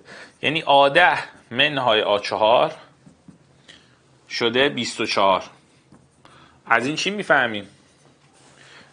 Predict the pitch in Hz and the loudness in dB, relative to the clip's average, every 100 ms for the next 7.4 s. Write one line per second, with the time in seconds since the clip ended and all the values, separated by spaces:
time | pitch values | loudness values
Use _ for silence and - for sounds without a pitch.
0 | _ - 143 175 190 180 139 127 117 110 | _ 0 0 2 -2 -2 -4 0 0 0
1 | - 104 120 135 110 120 - - 104 - | 0 4 2 2 -6 -8 -8 -8 -6 -6
2 | 101 120 127 131 - 104 - - 120 101 | -6 -8 -8 -8 -6 -6 -6 -6 -4 -4
3 | 87 - _ - - - _ - - 123 | -4 -18 _ -20 -20 -20 _ -8 -4 -2
4 | 120 - 143 151 127 123 117 120 117 120 | -4 -2 0 0 -2 -4 -4 -4 -2 -4
5 | 107 104 - 104 98 90 - - - - | -4 -10 -6 -2 -2 -4 -8 -20 -20 -20
6 | _ - 110 - 113 117 143 139 143 139 | _ -6 -6 -6 -14 -6 -4 0 2 2
7 | 139 - - | 0 -4 -12